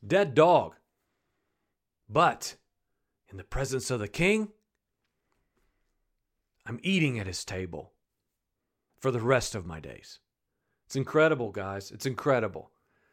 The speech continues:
<sighs> We've gotta openly confess. 'Cause see, I, I mean, do you see, and then we're gonna bring this to a close. We'll make this two parts. We'll just keep going with these videos. <laughs> Do you see anywhere in this account what we see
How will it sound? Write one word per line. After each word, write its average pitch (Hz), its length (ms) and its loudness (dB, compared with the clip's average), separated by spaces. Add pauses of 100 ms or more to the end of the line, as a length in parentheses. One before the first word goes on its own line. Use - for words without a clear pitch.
(1400)
<sighs> - 40 -14 (720)
We've 120 120 -6
gotta 190 180 6
openly 175 440 6
confess. 139 680 0 (180)
'Cause 160 140 0
see, 220 200 2
I, 190 260 0
I - 20 -2
mean, 202 260 -2 (260)
do 143 140 2
you 254 360 2
see, 202 520 2
and 156 100 -4
then 196 80 4
we're 208 120 6
gonna 190 120 6
bring 165 240 4
this 156 140 2
to 151 140 4
a 139 40 4
close. 143 300 4
We'll 214 80 4
make 233 220 2
this 240 180 2
two 185 160 2
parts. 139 440 4 (760)
We'll 202 140 -2
just 131 240 -14
keep 156 180 -2
going 165 320 8
with 123 140 -2
these 117 180 -2
videos. 104 480 0 (260)
<laughs> 160 120 -6 (1800)
Do 143 100 2
you 214 300 2
see 208 400 0
anywhere 226 420 6
in 214 80 4
this 214 180 4
account 175 420 4
what 190 140 8
we 202 120 2
see 196 520 2